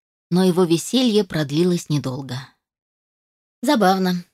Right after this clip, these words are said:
Несмотря на репутацию злодея, ты лучше, чем кажешься окружающим. Я тоже тебе в качестве доброй воли дам совет.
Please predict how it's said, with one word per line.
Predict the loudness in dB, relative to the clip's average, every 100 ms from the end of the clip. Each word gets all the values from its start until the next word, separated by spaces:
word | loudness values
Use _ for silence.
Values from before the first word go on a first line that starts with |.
| _ _ _ _ _ _ -2
Несмотря | 2 2 2 0 2 4
на | 4 2
репутацию | 0 0 0 0 0 2
злодея, | 2 2 2 2 2
ты | 2 2
лучше, | 2 0 0
чем | 0 -2 -2
кажешься | -4 -4 -6 -6 -6
окружающим. | -6 -6 -6 -6 -8 -4 -4 -4 -16 _ _ _ _ _ _ _ _ -2
Я | 2 4 2 -2 _
тоже | 0 0 -4
тебе | -6 0 0
в | 0
качестве | -2 -2 -4 -2 0
доброй | 2 2 2 -2 -2 -6
воли | 0 2 2
дам | 0 -2
совет. | -4 -10 -10 -16